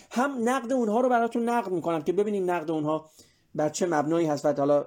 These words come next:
از یک دید اگه خیلی خلاصه بخوایم بگیم چقدر بی‌پایه است. هم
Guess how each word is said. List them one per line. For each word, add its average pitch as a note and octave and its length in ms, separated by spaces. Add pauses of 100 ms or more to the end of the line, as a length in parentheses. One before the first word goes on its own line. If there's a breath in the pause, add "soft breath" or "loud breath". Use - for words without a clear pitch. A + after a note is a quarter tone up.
از C#3 180
یک C#3+ 160
دید D3 180
اگه C3 160
خیلی D3 200
خلاصه C3+ 280
بخوایم C3+ 180
بگیم C#3 180
چقدر D3 180
بی‌پایه C#3 340
است. B2+ 140 (320 loud breath)
هم D4+ 180